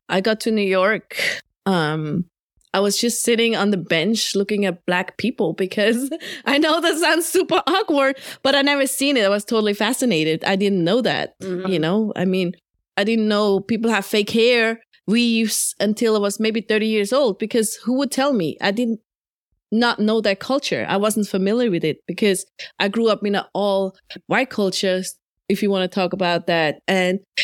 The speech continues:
Speaker 1: it's just something different that I wasn't familiar with.
Speaker 2: So when you were adopted, how old were you?
Speaker 1: Um,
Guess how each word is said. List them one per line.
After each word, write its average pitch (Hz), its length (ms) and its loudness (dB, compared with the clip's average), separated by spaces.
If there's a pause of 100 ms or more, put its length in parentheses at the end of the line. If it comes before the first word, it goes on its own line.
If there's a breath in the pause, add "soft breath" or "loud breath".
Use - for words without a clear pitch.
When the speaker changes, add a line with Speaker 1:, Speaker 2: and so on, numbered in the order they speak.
(220 loud breath)
Speaker 1:
it's - 320 0
just - 340 0
something 214 320 0
different 233 360 -2 (180)
that 185 160 0
I 175 200 2
wasn't 185 340 0
familiar 170 380 0
with. 76 180 -4 (280)
Speaker 2:
So 220 220 0
when 208 200 0
you 220 160 2
were 240 120 4
adopted, 175 520 0
how 160 200 0
old 131 180 -2
were 101 140 -4
you? 139 240 -2 (460 loud breath)
Speaker 1:
Um, 240 340 2